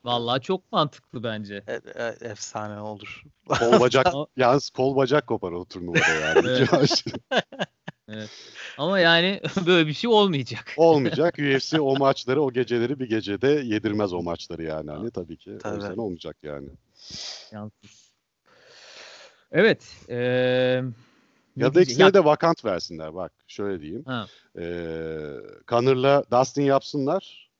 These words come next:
Speaker 1: Hı.
Speaker 3: Vakant kemeri onlara versinler. Geçici kemeri. Şey, Tony ile Chandler'ın galibine de vakant versinler. Gerçek kemer için sonra. Aynı gece olsun ama bu.
Speaker 1: Hı hı.
Speaker 3: Sonra gerçek kemer için karşılaşsınlar mesela. Yani çok karışık tabii oldu ama.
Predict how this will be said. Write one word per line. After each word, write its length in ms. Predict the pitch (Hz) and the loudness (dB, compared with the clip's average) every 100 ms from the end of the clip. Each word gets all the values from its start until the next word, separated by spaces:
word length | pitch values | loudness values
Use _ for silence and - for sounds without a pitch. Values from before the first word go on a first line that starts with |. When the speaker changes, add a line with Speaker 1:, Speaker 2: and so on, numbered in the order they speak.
| _ | _
Speaker 1:
Hı. 100 | 139 117 | -10 -4
Speaker 3:
Vakant 360 | 139 156 143 | 0 0 0
kemeri 260 | 147 139 139 | 0 0 2
onlara 360 | 139 143 147 | 2 2 2
versinler. 440 | 131 90 - 127 170 | 2 0 -2 -6 -4
Geçici 380 | 120 117 117 127 | -4 -6 -8 -4
kemeri. 380 | 104 95 147 | 0 0 -2
Şey, 240 | 190 156 147 | 0 2 2
Tony 260 | 151 156 | 4 4
ile 180 | 156 160 | 4 2
Chandler'ın 460 | - 165 156 151 165 | 2 2 2 2 4
galibine 560 | 156 151 156 151 147 | 6 6 6 4 4
de 160 | 98 85 | 2 -2
vakant 360 | 104 104 101 92 | -4 -2 -6 -4
versinler. 500 | 85 76 107 160 202 _ _ _ _ _ _ | -8 -8 -8 -6 -6 _ _ _ _ _ _
Gerçek 420 | 190 165 139 - | -2 0 -2 -2
kemer 220 | 92 76 | -6 -6
için 180 | 71 78 | -12 -14
sonra. 300 | - 78 73 | -12 -12 -2
Aynı 300 | 120 139 127 | 2 4 4
gece 260 | 110 92 | 0 -4
olsun 240 | 82 80 80 | -8 -12 -14
ama 200 | 78 92 | -12 -10
bu. 180 | 190 214 _ _ _ _ | -12 -14 _ _ _ _
Speaker 1:
Hı 80 | |
hı. 60 | 117 | -10
Speaker 3:
Sonra 240 | 107 185 | -4 -4
gerçek 400 | 139 127 127 127 | 0 0 0 -4
kemer 220 | - 78 69 | -6 -8 -10
için 180 | - | -16
karşılaşsınlar 840 | 71 73 73 - 69 - 71 69 - - | -14 -12 -12 -14 -16 -16 -16 -16 -18 -16
mesela. 480 | 71 67 67 65 60 _ _ _ _ | -16 -16 -16 -16 -16 _ _ _ _
Yani 160 | 80 62 | -16 -12
çok 180 | 87 - | -16 -14
karışık 400 | 73 69 - - | -18 -18 -20 -20
tabii 220 | 65 67 | -16 -16
oldu 240 | 65 73 | -16 -14
ama. 160 | 101 | -12